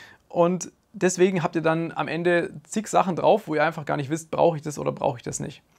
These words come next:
Und das geht nicht nur euch auf die Nerven, sondern es geht auch mir auf die Nerven und wie gesagt, ich will einfach nur mein System beleuchten, ich will vielleicht das Display auf meiner A I O verwenden und diese Sachen, die wir eigentlich mit der Software machen wollen, die funktionieren einfach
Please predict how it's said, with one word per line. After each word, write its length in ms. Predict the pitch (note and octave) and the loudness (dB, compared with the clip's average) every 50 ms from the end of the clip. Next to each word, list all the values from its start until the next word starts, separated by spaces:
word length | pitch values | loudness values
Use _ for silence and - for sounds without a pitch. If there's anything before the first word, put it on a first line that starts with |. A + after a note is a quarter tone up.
| _ _ _ - - - - - _ _ - | _ _ _ -20 -20 -20 -20 -20 _ _ -4
Und 360 | - D3+ D3+ D3+ C#3+ - F#3 _ _ - | 0 0 0 0 -2 -6 -10 _ _ -4
das 160 | - D#3 D#3+ | -4 -4 -2
geht 120 | - - | -2 -6
nicht 140 | - D3 - | -6 -8 -10
nur 100 | D3 C3+ - | -8 -4 -2
euch 160 | G3 G#3 G#3+ | -2 -2 -2
auf 60 | G3+ | -4
die 100 | - F3 | -6 -4
Nerven, 280 | E3+ E3+ E3 D3+ E3 D3+ | -2 -2 -4 -4 -6 -10
sondern 140 | D3 D3 | -10 -10
es 80 | C#3+ - | -10 -12
geht 120 | - D#3 | -12 -12
auch 140 | - - - | -14 -12 -14
mir 300 | C#3 D3 D3 D3 F3+ A3 | -12 -10 -6 -2 0 0
auf 80 | G#3+ G#3 | 0 0
die 100 | - E3+ | -2 -4
Nerven 380 | E3+ E3 E3+ F3 E3 - D#3+ | 0 0 0 0 -2 -4 -10
und 360 | - - D3+ D3 C#3+ C#3 - _ _ _ _ _ _ - | -8 -6 -6 -6 -6 -8 -12 _ _ _ _ _ _ -12
wie 80 | - C#3+ | -8 -4
gesagt, 280 | C#3+ D3 D#3+ D#3 D#3+ - | 0 0 0 0 0 -10
ich 120 | - - | -8 -6
will 80 | D3+ - | -4 -2
einfach 240 | - D#3 D3 C#3+ | -2 -2 -2 -2
nur 100 | D3 D3+ | -4 -2
mein 160 | D3 C#3 C#3 C#3 | -2 -4 -4 -6
System 320 | - C#3+ - F3+ F#3+ G3+ | -10 -6 -2 0 0 2
beleuchten, 420 | F3 D#3 D#3 E3 E3+ E3+ - D#3+ | 4 4 4 2 2 0 -4 -10
ich 80 | D3 B2+ | -8 -8
will 80 | C#3+ C3+ | -8 -6
vielleicht 380 | C#3 C#3+ C#3+ D3 C#3+ - - - - - - - _ _ _ - | -2 -2 -2 -2 -2 -6 -14 -20 -20 -20 -20 -20 _ _ _ -6
das 220 | D3 C#3 - - | -4 -4 -4 -2
Display 320 | - F3+ F#3 - E3+ D3+ | -4 -4 -2 0 0 0
auf 140 | C#3+ C3+ - | 0 0 -2
meiner 200 | D3 C#3+ C#3+ C#3 | -2 -2 -2 0
A 120 | C3 C#3+ C#3+ | 0 0 0
I 120 | C#3+ C#3 | 0 -4
O 120 | C3+ E3+ | -6 -6
verwenden 400 | E3+ - D3 D3+ D3+ D3+ D3 C#3 | -6 -4 -4 -2 -2 -2 -4 -6
und 100 | C#3+ C#3+ | -8 -6
diese 240 | C3+ D#3 E3 D3+ D3 | -6 -6 -6 -4 -2
Sachen, 440 | C#3 D3 D3 D3 - E3+ D#3+ D#3+ - - _ _ _ _ _ _ _ _ _ _ _ _ _ _ _ _ - | 2 2 2 2 0 -6 -8 -8 -10 -16 _ _ _ _ _ _ _ _ _ _ _ _ _ _ _ _ -8
die 160 | - D#3+ E3 D3+ | -4 -2 2 2
wir 160 | D#3+ - - | 2 2 4
eigentlich 420 | D3 D#3+ F3 F3+ F#3 D#3+ D3+ - D#3+ | 2 2 2 0 -4 -6 -8 -6 -6
mit 120 | D3+ C#3 | -6 -4
der 120 | D3 C#3+ | -4 -4
Software 280 | C3+ - C#3+ - C#3+ C#3+ | -4 -4 -6 -6 -4 0
machen 280 | C#3+ D#3+ - E3 D#3+ C#3+ | 0 0 0 0 -2 0
wollen, 260 | D3 D3 D3 D3 C#3+ _ _ _ _ _ | 0 0 0 -2 -6 _ _ _ _ _
die 120 | - D3 C#3 | -12 -12 -10
funktionieren 840 | - - C#3+ C3 - - - C#3+ C3+ C3+ C3+ C3+ C3+ C3+ - - _ _ _ | -8 -8 -8 -8 -8 -8 -8 -6 -4 -2 -2 -2 -2 -4 -6 -12 _ _ _
einfach 460 | - - C#3 C#3 C#3 - C3+ - - | -8 -6 -6 -4 -4 -6 -6 -6 -8